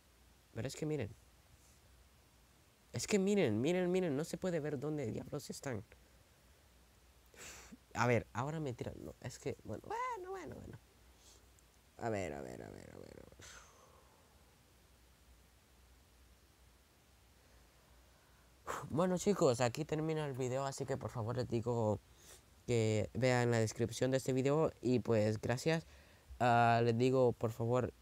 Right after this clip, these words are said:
si ustedes quieren pasar en un video, a ver, lean la descripción y saldrán en,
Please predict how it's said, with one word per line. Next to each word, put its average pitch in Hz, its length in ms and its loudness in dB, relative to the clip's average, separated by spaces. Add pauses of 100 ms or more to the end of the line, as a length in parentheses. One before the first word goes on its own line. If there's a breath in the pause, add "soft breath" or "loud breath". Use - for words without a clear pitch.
(120)
si - 140 2
ustedes 117 320 2
quieren 120 260 0
pasar 117 300 0
en 113 100 2
un 120 80 2
video, 120 560 4 (100)
a 104 140 2
ver, 101 240 2
lean 113 300 4
la 110 80 4
descripción 110 580 0
y 117 120 0
saldrán 107 460 0
en, 104 320 -2